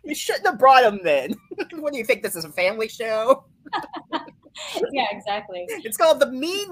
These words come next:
Speaker 1: One for, uh, you know, <laughs> for a reason there.
Speaker 2: Yeah. Yep.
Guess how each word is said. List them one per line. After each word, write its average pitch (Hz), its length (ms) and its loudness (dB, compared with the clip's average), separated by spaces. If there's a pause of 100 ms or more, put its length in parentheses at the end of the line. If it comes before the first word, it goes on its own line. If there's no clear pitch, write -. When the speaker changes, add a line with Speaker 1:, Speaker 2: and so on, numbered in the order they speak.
Speaker 1:
One 254 240 0
for, 262 280 -4
uh, 226 200 -6
you 247 160 -10
know, 196 260 -6 (600)
<laughs> - 680 -20
for 247 160 -10
a 247 40 -12
reason 254 320 -12
there. 156 380 -6 (280)
Speaker 2:
Yeah. 226 220 -6 (720)
Yep. 269 180 -2